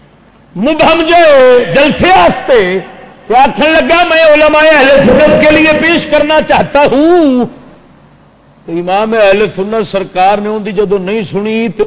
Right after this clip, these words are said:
اٹھ کے تے جانا رہا۔ اس آخیا، "جی اینیاں شرطاں نے تو میں مڑ نہیں سنا۔" تو اعلی حضرت بھی ان کی پوچھل نہیں نپی، انہوں فرمایا، "ٹر شابش، بسو۔"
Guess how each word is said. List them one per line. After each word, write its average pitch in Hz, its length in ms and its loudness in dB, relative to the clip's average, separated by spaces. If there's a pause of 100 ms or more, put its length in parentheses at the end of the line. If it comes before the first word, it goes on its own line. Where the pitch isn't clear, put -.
اٹھ 247 280 -2
کے 220 100 2
تے 220 160 -2
جانا 180 420 -2
رہا۔ 165 340 -2 (680)
اس 214 240 0
آخیا، 214 380 0
"جی 226 120 -2
اینیاں 233 380 2
شرطاں 208 440 0
نے 233 200 0 (100)
تو 240 100 0
میں 196 260 0
مڑ 226 160 2
نہیں 226 340 2
سنا۔" 190 680 0 (720)
تو - 120 -10
اعلی 262 300 2 (100)
حضرت 240 320 0
بھی 285 180 0
ان 285 100 0
کی 277 200 -2
پوچھل 262 360 2
نہیں 302 100 2
نپی، 269 580 0 (1500)
انہوں 277 220 2
فرمایا، 269 560 2
"ٹر 277 200 4
شابش، 262 460 -2 (540)
بسو۔" 285 460 2